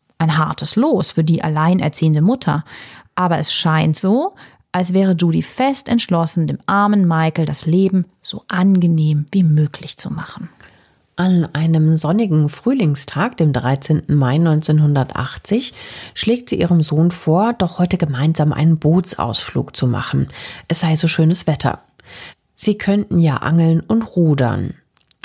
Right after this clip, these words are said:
Speaker 2: Sie hat in einem Kanu eine extra Vorrichtung für Michael eingebaut. Das ist so eine Art lange Bank, auf die er sich bequem hinsetzen kann. Sie, Michael und der jüngere Bruder James,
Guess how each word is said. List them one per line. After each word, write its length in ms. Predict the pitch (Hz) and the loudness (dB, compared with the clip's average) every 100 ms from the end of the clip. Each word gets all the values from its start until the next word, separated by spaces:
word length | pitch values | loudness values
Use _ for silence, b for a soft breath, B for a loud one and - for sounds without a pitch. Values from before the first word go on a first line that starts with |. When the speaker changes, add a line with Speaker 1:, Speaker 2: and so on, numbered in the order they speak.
| - | -6
Speaker 2:
Sie 240 | 180 196 | -2 0
hat 200 | 185 226 | 0 -4
in 340 | - 202 185 175 | 0 2 2 2
einem 400 | 175 156 156 151 | 0 2 2 0
Kanu 520 | - 156 151 170 226 - | -2 -2 2 2 0 0
eine 280 | 151 147 - | 0 0 -2
extra 420 | 180 - - 160 | -8 -8 -4 -2
Vorrichtung 800 | 156 - 220 220 165 - 143 151 | -2 0 0 0 -2 -2 -2 -2
für 160 | - | 0
Michael 420 | 151 131 135 151 - | 0 2 0 -2 0
eingebaut. 640 | 147 151 147 156 208 269 - _ _ | 2 2 2 0 0 -2 -8 _ _
Das 180 | 147 - | -10 -8
ist 100 | 143 | -4
so 80 | 131 | -2
eine 240 | 131 135 | 0 -2
Art 320 | - 143 - - - | -2 -2 -4 -10 -4
lange 360 | 143 139 139 | 0 4 2
Bank, 520 | 147 139 147 254 - - B B B B | 2 0 2 0 -2 -10 B B B B
auf 240 | 160 160 - | -2 -2 -2
die 260 | 175 156 | 0 0
er 80 | 147 | 0
sich 160 | 147 - | -2 -2
bequem 400 | 156 - 139 147 | -4 0 0 2
hinsetzen 580 | 147 139 127 - - | 2 2 0 -2 -4
kann. 380 | - - - - - - B B B | -4 -4 -4 -6 -12 -18 B B B
Sie, 420 | - 156 190 277 - | -2 0 2 0 0
Michael 560 | 147 135 151 214 285 - B B | 0 0 0 2 0 -2 B B
und 140 | - 160 | -2 2
der 100 | 147 | 4
jüngere 360 | 151 151 151 | 4 4 2
Bruder 400 | 151 - 156 175 | -2 0 2 2
James, 580 | 175 - 123 160 294 - | 0 -2 0 2 0 -2